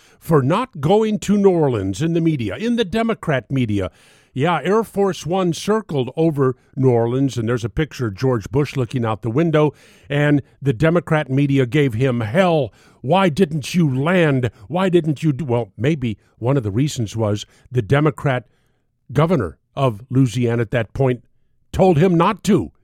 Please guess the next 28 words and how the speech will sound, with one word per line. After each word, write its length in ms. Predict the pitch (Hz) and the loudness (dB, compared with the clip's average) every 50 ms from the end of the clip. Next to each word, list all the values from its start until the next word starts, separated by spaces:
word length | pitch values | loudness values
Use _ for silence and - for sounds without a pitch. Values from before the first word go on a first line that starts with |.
| _ _ - 147 | _ _ -6 -2
didn't 320 | 190 226 208 233 185 135 | 0 0 0 0 -2 -4
want 320 | 127 139 202 240 233 - - | -2 0 0 0 0 0 0
him 240 | 202 190 170 160 | 2 4 4 4
there. 320 | 156 143 120 85 73 - _ _ _ _ _ _ _ _ _ | 4 4 2 2 -2 -6 _ _ _ _ _ _ _ _ _
But 220 | 131 151 151 123 120 | -6 -4 -4 -4 -4
now 540 | 127 156 208 226 202 175 180 196 202 - _ _ _ _ _ _ _ - | -2 -2 -2 -2 -2 -2 -2 -4 -4 -8 _ _ _ _ _ _ _ -2
it's 400 | 131 147 - - - - - - | -2 -2 -2 -2 -8 -12 -10 -6
a 160 | 160 165 160 131 | -2 0 0 2
different 500 | 101 151 147 - - 143 120 113 104 - | 2 0 0 0 0 -2 -4 -4 -4 -6
flood, 420 | - 131 113 110 117 127 131 - _ - | -6 -4 -2 -2 -4 -4 -8 -12 _ -6
Baton 360 | 104 117 117 123 127 135 127 | -2 -2 -2 0 0 2 2
Rouge 360 | 139 160 165 156 143 117 110 | 4 6 4 4 2 0 -2
this 260 | 110 127 120 - - | -2 -2 -2 -2 -4
time. 440 | - - 120 104 104 110 135 131 - _ _ _ _ _ _ _ _ _ _ _ _ _ - | -6 -4 -4 -2 -2 -4 -4 -6 -10 _ _ _ _ _ _ _ _ _ _ _ _ _ -2
People 380 | - 156 147 - 175 180 175 | -2 -2 0 2 2 2 2
dead, 440 | 147 135 147 135 139 143 147 147 139 - _ _ _ _ _ _ _ _ _ _ _ _ _ _ _ - | 2 2 0 0 0 -2 -4 -8 -14 -20 _ _ _ _ _ _ _ _ _ _ _ _ _ _ _ -6
tens 400 | - - 214 220 214 202 131 147 | -2 0 2 2 2 2 0 0
of 140 | 160 113 98 - 98 - - - - _ _ _ | -2 -4 -6 -10 -16 -18 -20 -20 -20 _ _ _
thousands 600 | 220 214 226 208 156 98 107 95 - _ - - - _ _ _ _ | -4 -2 -2 -2 -2 -4 -6 -10 -12 _ -20 -20 -20 _ _ _ _
of 140 | 143 139 117 | -8 -8 -4
homes 400 | 104 147 185 185 185 185 143 - | 0 2 2 2 2 2 0 -4
destroyed, 640 | - 180 160 - - - 170 151 135 131 139 139 - - _ _ _ _ | -4 -6 -6 -6 -4 -2 0 2 2 2 0 -2 -4 -10 _ _ _ _
and 160 | 156 165 175 | -2 0 2
Obama 460 | 180 185 170 131 147 131 123 127 127 - _ _ _ _ _ | 2 2 2 0 0 0 0 -2 -2 -4 _ _ _ _ _
plays 360 | - 143 135 131 135 127 - | -4 -2 0 0 0 -2 -4
golf 420 | - - 120 104 98 95 - - _ _ _ _ _ _ | -2 -2 0 0 0 -2 -6 -12 _ _ _ _ _ _
on 300 | 123 120 117 117 110 104 _ - | -4 -2 0 0 -2 -4 _ -8
Martha's 520 | 101 95 92 87 - 113 101 95 - - | -6 -4 -4 -4 -2 -4 -4 -4 -6 -10